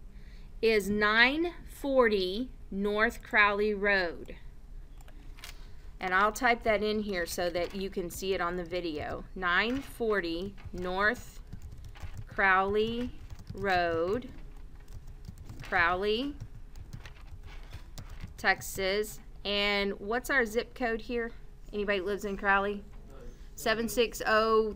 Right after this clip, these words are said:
three six, is that right? Seven six oh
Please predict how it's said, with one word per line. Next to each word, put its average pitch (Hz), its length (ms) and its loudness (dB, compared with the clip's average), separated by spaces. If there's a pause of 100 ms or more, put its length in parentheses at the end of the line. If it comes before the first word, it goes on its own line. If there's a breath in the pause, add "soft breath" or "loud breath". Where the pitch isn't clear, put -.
(100)
three 247 220 0
six, 262 380 -2
is 202 80 -2
that 214 180 2
right? 254 260 2 (1300 loud breath)
Seven 202 280 -2
six 214 440 -4 (100)
oh 196 440 2